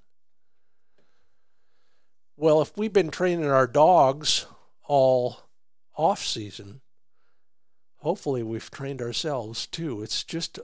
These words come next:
a little bit of a challenge.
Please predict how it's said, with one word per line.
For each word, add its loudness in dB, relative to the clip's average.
a -6
little -8
bit -6
of -12
a -4
challenge. -12